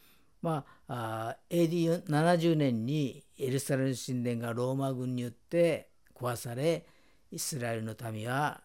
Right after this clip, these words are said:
まあ、千九百年近くですね、えー、流浪の民として全世界へ、えー、離散していきました。そして千九百四十八年に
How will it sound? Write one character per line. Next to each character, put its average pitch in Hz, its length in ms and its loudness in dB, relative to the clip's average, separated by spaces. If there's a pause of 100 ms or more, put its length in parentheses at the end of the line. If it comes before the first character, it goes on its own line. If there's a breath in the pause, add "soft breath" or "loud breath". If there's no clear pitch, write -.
(160)
ま 107 160 -8
あ、 101 80 -10
千 120 300 -6
九 120 220 -8
百 117 200 -8
年 104 180 -8
近 156 280 -8
く 185 120 -10
で 113 100 -4
す - 120 -14
ね、 208 280 -2 (340 soft breath)
え 107 260 -6
ー、 110 40 -10
流 117 80 -4
浪 120 220 0
の 117 100 -4 (120)
民 131 120 0
と 156 120 -2
し - 100 -8
て 160 260 4
全 113 280 -8
世 - 140 -12
界 107 340 -12
へ、 143 360 -6 (300)
え 101 240 -14
ー、 - 20 -18
離 90 100 -12
散 113 280 -10
し - 80 -12
て 123 340 -6
い 87 100 -10
き - 160 -18
ま - 100 -18
し - 80 -14
た。 - 140 -20 (680 loud breath)
そ - 120 -6
し 160 80 -4
て 202 60 -2
千 208 240 2
九 214 140 -2
百 208 180 0
四 180 160 -2
十 175 100 0
八 165 260 0
年 170 260 0
に 175 340 0